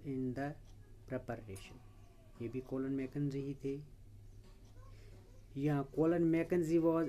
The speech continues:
appointed the first surveyor general of India in eighteen hundred। When was the Colin Mackenzie became the first general surveyor of India? तो आंसर होगा, Colin Mackenzie was the first surveyor general of India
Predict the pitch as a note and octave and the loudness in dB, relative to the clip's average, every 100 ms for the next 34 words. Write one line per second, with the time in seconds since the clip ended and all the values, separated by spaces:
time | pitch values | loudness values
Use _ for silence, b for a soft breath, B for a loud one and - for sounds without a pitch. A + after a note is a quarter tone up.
0 | E3 D3 E3 D#3 D3+ - - D#3 D3+ D3 | 0 0 2 2 0 -2 -2 -2 -2 -2
1 | D#3 D#3 D#3 D3 D#3 D#3+ D#3 D3+ D#3 D#3 | 0 2 0 0 2 2 2 0 0 0
2 | D#3 D#3 D#3 D3 C#3+ C#3+ C#3 D#3+ D#3 D3+ | 0 -2 0 0 -2 -4 0 2 2 2
3 | D#3+ D#3+ D3+ D3 D#3 D3 - - - - | 4 2 0 -4 -4 -6 -10 -18 -18 -18
4 | - - - - - - D3+ D3+ D#3 D#3 | -18 -16 -16 -16 -4 2 4 6 6 4
5 | D3 D#3+ D3 D3 C#3+ D#3 D3 C#3 D3+ D3 | 4 2 2 2 2 2 2 2 -2 -2
6 | C#3+ C#3 C#3+ D3 C#3+ C#3 D3 C#3 C#3+ C#3 | 0 2 4 4 2 0 -2 0 0 0
7 | C#3+ D3 F#3+ - - - - - A#2+ B2+ | 0 0 0 -4 -14 -18 -20 -10 -4 -2
8 | C3 D#3 C3+ B2 A#2 A#2 - - C#3 C#3 | -2 -2 -2 -2 -2 -6 -10 -4 0 2
9 | C#3 C3 B2+ B2 B2+ C3+ B2+ B2+ B2 A#2+ | 2 0 0 -2 -2 0 0 0 0 0
10 | B2 A2 - - D#3 D3 - - A#2+ A2+ | -2 -4 -6 -2 -2 2 2 2 -2 -4
11 | A2+ G2+ G2+ A#2+ A2+ A2 - A2+ A#2+ C#3 | -6 -6 -6 -6 -6 -8 -8 -6 -4 -2
12 | E3+ A3+ | 0 0